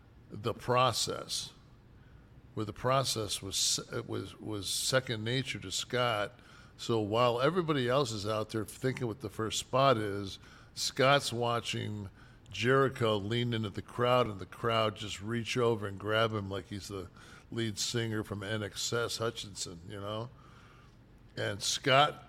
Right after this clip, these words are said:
Scott sees that, and he's like, "Nah, man. Like, I'll give 'em what they find. I'll give the fucking people what they want. Fuck, if, if the other pe-, if, if the people in creative can't see it,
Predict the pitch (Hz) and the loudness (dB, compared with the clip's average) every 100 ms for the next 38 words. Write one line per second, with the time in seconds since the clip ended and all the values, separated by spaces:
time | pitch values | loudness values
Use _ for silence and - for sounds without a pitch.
0 | - - - 147 143 160 - 127 117 104 | -8 -4 -2 4 6 6 4 0 -2 -4
1 | 107 104 104 107 104 95 104 98 - - | -2 0 0 -2 -6 -6 -4 -4 -8 -18
2 | - 123 135 113 92 92 95 104 120 - | -4 0 4 2 0 -2 -4 -4 -8 -16
3 | - - - - - - - 101 98 - | -20 -20 -20 -20 -20 -20 -6 -4 -4 -8
4 | - - - - - - 127 113 127 101 | -20 -20 -20 -20 -10 -2 -2 2 0 0
5 | 104 92 101 - 104 - 127 127 131 101 | -6 -6 -6 -4 -6 0 0 2 -2 -2
6 | 101 - 110 98 95 151 160 123 104 95 | -8 -6 -6 -6 -6 -4 -2 -4 -4 -6
7 | 104 101 101 123 123 101 - - 143 - | -6 -8 -6 -4 -4 -6 -16 -4 -2 -2
8 | 110 - - - - - 110 104 123 135 | -10 -12 -12 -20 -20 -6 -4 -2 2 4
9 | 151 - 139 127 120 - 123 110 98 - | 4 2 -2 -2 -4 -2 -4 -2 -6 -2
10 | 185 175 151 139 - - - - - 123 | -2 0 -2 -2 -8 -20 -20 -20 -6 -4
11 | 117 - 120 127 123 110 - 113 101 - | -4 -2 0 2 2 -2 -4 -8 -6 -6
12 | - 135 120 104 | -2 0 2 0